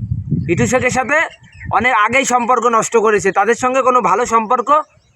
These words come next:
নাই। এর জন্য আজকে হিটু শেখ এবং হিটু শেখের মার এই অবস্থা। আসলে এই দুনিয়ায় কেউ যদি অন্যায় করে, তার প্রতি, তার অন্যায়ের ফল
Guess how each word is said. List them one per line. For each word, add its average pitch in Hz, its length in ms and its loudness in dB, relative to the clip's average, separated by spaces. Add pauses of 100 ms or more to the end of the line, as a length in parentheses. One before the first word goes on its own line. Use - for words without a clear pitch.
(180)
নাই। 185 320 -2 (440)
এর 175 120 0
জন্য 247 240 0
আজকে 247 320 0
হিটু 202 280 0
শেখ 277 200 2 (300)
এবং 214 180 2
হিটু 214 240 2
শেখের 254 340 0 (1040)
মার 208 340 0 (540)
এই 262 200 2
অবস্থা। 226 540 0 (680)
আসলে 247 500 2 (100)
এই 247 160 2
দুনিয়ায় 262 560 0 (480)
কেউ 240 160 4
যদি 254 200 0
অন্যায় 254 420 2
করে, 240 360 0 (840)
তার 233 140 0 (140)
প্রতি, 240 260 2 (480)
তার 233 360 2
অন্যায়ের 240 420 0
ফল 220 400 0